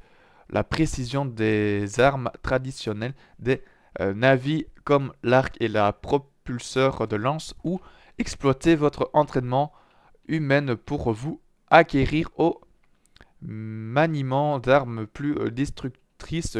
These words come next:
comme le fusil d'assaut ou le fusil à pompe. Une expérience next-gen, euh, immersif. Développée, euh, pour, euh, maximiser les performances de la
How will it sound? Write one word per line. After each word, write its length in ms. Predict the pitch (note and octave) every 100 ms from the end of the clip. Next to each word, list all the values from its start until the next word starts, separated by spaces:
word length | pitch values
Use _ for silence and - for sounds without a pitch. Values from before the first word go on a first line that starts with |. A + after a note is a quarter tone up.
| A2
comme 220 | C#3+ D#3 - - -
le 100 | G#2+
fusil 340 | - B2+ B2+ D3
d'assaut 420 | C3 - - G2+ _ _ _ -
ou 140 | E3+
le 100 | C#3+
fusil 400 | C#3 A2+ A#2 C#3+
à 60 | A#2+
pompe. 360 | - F#2 - - _ _ _ _ _ _ _ _ _ _ _ _ _ _ _ _ _ _ _ _ _ - _ _ _ _ _ _ -
Une 160 | A#2
expérience 680 | D#3+ - D3 D3 E3 F3 -
next-gen, 640 | B2 B2+ D3 B2 C#3 D#3+ C#3+
euh, 180 | A2+ - _
immersif. 880 | - - - B2+ C3 - A2 G2 - G2+ - _ _ _ - _ -
Développée, 840 | A2+ D3 D3 D3+ - E3+ F3 - -
euh, 140 | G#2+ - _ _
pour, 300 | D3+ D#3 B2+
euh, 260 | A#2 A2+ A2
maximiser 880 | A2+ D3+ - - D3+ B2+ A#2+ C#3 D#3 - _ -
les 100 | -
performances 800 | - D#3 D#3+ B2+ B2 C3+ D3 -
de 140 | A2 G#2+
la 200 | G#2